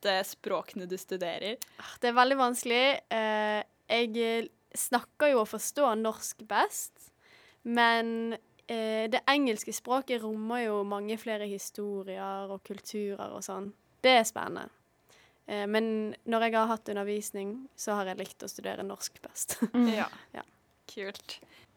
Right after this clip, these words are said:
Speaker 3: Men, eh, siden det er språk det går i for deg, som, eh, vi kan høre og skjønne ut ifra studiebakgrunnen,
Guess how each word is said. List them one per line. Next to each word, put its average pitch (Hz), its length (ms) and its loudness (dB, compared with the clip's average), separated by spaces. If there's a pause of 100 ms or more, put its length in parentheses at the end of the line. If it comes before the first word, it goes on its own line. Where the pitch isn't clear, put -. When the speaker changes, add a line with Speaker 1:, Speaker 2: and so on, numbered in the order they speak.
Speaker 3:
Men, 240 260 8
eh, 226 320 0 (340)
siden 254 280 6
det - 80 2
er 262 120 4
språk 233 420 -2
det 196 120 -4
går 214 320 2
i - 40 -4
for - 140 -4
deg, - 200 0 (200)
som, 196 280 0
eh, 190 280 2 (280)
vi 214 180 8
kan 220 200 6
høre 202 400 4 (320)
og 226 120 8
skjønne 214 500 8
ut 208 140 2
ifra 190 500 6
studiebakgrunnen, 196 960 2